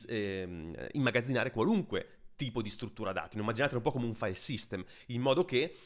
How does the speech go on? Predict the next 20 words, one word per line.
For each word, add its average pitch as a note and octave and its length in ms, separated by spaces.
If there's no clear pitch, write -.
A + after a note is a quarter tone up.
se - 180
c'è A#2 120
un A#2+ 140
cambiamento, A2 680
se G2+ 160
è - 20
un G2+ 120
nuovo A#2+ 300
dato, G#2+ 360
se - 140
è - 20
un F#2+ 260
dato A#2 220
diverso G#2+ 320
dai G#2 120
precedenti, A2+ 600
ecco - 220
che G#2+ 120
questo - 360
database A2 720